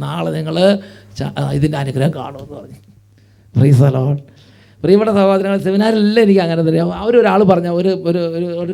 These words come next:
കാര്യം പറഞ്ഞാൽ അത്, അത് മതി, പിന്നെ വേറെ ഒന്നും വേണ്ട. അതുപോലെ വീട്ടിലൊരു കാര്യം പറഞ്ഞാൽ അത്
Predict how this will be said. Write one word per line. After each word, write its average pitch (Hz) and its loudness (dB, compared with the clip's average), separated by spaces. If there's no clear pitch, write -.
കാര്യം 160 2
പറഞ്ഞാൽ 160 0
അത്, 170 -4
അത് 139 -2
മതി, 139 -6
പിന്നെ 151 -4
വേറെ 156 0
ഒന്നും 156 -4
വേണ്ട. 107 -8
അതുപോലെ 202 0
വീട്ടിലൊരു 220 -2
കാര്യം 202 2
പറഞ്ഞാൽ 175 -2
അത് 240 0